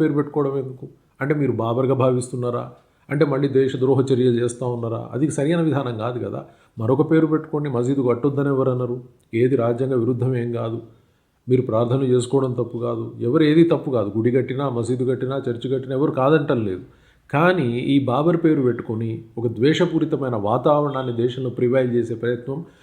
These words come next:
ఎక్స్ టీఎంసీనా లేదా టీఎంసీ అనుచరుడా తెలియదు, కానీ మొత్తం మీద ఓవరాల్గా అయితే ఈ వ్యక్తి చేస్తున్నది దేశానికి చాలా ప్రమాదకరం, బెంగాల్కి ప్రమాదకరం, సమాజానికి ప్రమాదకరం.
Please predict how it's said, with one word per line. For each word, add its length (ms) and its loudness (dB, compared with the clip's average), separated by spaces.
ఎక్స్ 300 0
టీఎంసీనా 580 0
లేదా 300 2
టీఎంసీ 680 0
అనుచరుడా 460 2
తెలియదు, 340 0
కానీ 240 -4
మొత్తం 340 -2
మీద 100 0
ఓవరాల్గా 520 4
అయితే 200 -4
ఈ 200 0
వ్యక్తి 340 0
చేస్తున్నది 540 -2
దేశానికి 680 -2
చాలా 100 0
ప్రమాదకరం, 600 -2
బెంగాల్కి 420 0
ప్రమాదకరం, 640 -2
సమాజానికి 540 0
ప్రమాదకరం. 520 -8